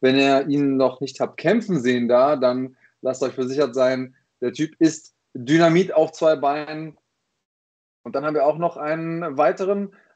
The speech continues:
aufstrebenden Kämpfer, gerade noch im Amateurbereich unterwegs, aber schielt schon Richtung Profis. Und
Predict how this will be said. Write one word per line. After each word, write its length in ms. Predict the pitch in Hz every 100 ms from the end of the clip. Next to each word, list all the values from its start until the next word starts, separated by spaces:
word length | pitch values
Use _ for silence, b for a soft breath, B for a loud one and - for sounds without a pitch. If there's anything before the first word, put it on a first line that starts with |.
| _
aufstrebenden 720 | 170 180 - 175 175 180 180
Kämpfer, 560 | 170 170 175 214 233 b b b _
gerade 340 | 143 131 175
noch 200 | 175 170 -
im 280 | 160 156 160
Amateurbereich 800 | 135 139 131 156 175 143 147 147
unterwegs, 760 | 151 139 131 139 185 - - -
aber 680 | 120 131 151 170 185 214
schielt 480 | 208 - 160 170 180
schon 180 | - 175
Richtung 320 | 165 - 165
Profis. 480 | - 151 160 185 180
Und 340 | 170 143 -